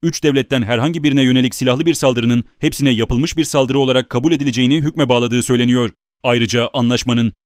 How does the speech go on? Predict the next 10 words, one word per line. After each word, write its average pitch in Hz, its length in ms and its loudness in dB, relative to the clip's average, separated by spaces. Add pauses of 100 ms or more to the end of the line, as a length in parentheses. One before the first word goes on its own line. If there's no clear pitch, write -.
üç 165 160 -2
ülke 143 220 -2
arasındaki 123 500 0
savunma 127 380 0
işbirliğinin 131 580 0
tüm 165 180 -2
alanlarda 139 440 0
geliştirilmesinin 151 680 0
amaçlandığı 123 540 -2
belirtiliyor. 123 500 -2